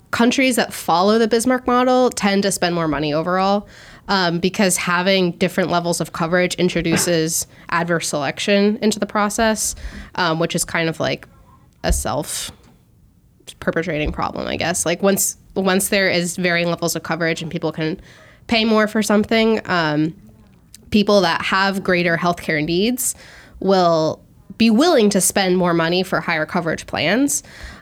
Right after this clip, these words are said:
Um, and people that don't will then buy the lower coverage plans. But then in that market for the high coverage plans, they have to end up paying out more than the companies anticipated because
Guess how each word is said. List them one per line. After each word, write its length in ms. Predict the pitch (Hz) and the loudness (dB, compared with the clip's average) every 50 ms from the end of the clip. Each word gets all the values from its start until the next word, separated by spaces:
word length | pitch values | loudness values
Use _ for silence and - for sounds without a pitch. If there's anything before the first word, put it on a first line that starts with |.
| - - | -8 -2
Um, 560 | - 202 196 185 175 170 151 151 151 147 - - - | 0 0 2 2 4 4 4 4 2 2 0 -4 -2
and 160 | 196 196 196 | 0 0 0
people 240 | 202 202 190 - 175 165 | 0 0 0 0 2 2
that 160 | 170 175 214 | 2 2 2
don't 220 | 370 339 294 214 | 4 4 4 4
will 140 | 180 190 185 | 2 2 2
then 200 | 185 175 175 180 | 2 2 2 2
buy 180 | - 170 156 156 | 2 0 0 0
the 100 | 160 175 | 2 2
lower 220 | 208 262 254 196 | 4 4 4 2
coverage 380 | 160 165 156 - - - - - | 2 -2 -4 -4 -4 -6 -6 -8
plans. 520 | - - - - - 170 202 - - - - - - - - - - - | -8 -8 -6 -4 -4 -4 -2 -4 -6 -8 -10 -16 -20 -20 -20 -20 -8 -2
But 140 | - 214 202 | 0 0 2
then 260 | 214 202 190 185 180 | 2 2 2 2 0
in 220 | - - 226 226 233 | 2 2 4 4 4
that 240 | 226 185 165 117 123 | 4 2 0 0 -2
market 500 | 170 170 160 170 - - 285 262 - - | 0 0 0 -2 0 0 -2 -2 -2 -4
for 140 | - - 196 | -2 -2 -2
the 80 | 175 | -2
high 220 | 151 165 165 165 175 | -2 -2 -4 -4 -2
coverage 400 | - 220 220 220 240 254 247 - | 0 0 0 2 2 0 0 -2
plans, 500 | - 277 269 277 294 302 311 302 302 - - | 0 2 4 4 6 6 4 4 2 -2 -6
they 200 | 226 208 208 190 190 | -2 0 0 0 0
have 300 | - - 208 208 202 - | -2 -2 -2 -2 -2 -2
to 280 | - - 208 - - - | 0 0 0 0 0 0
end 160 | 190 202 190 | 0 2 2
up 180 | 185 - - - | 0 -2 -4 -6
paying 420 | - - 214 202 196 190 185 - | -4 0 2 2 2 2 0 0
out 200 | - 175 180 165 | 0 0 0 0
more 300 | - 170 175 180 185 190 190 | 0 0 0 0 2 0 0
than 200 | 190 180 175 170 | 0 0 -2 -2
the 80 | 165 | -2
companies 480 | 175 - 190 175 - - 170 170 170 - | -2 -2 -2 -2 -2 -2 -2 -2 -2 -4
anticipated 720 | 156 113 - - - - 196 - 220 240 240 269 277 269 - - - - - - - - | -4 -6 -6 -6 -4 -4 -2 0 0 0 2 0 0 -2 -4 -12 -20 -20 -20 -16 -6 -2
because 720 | - 196 196 196 180 170 165 156 160 160 165 - - - | -2 0 0 2 2 2 2 0 0 -2 -2 -4 -6 -6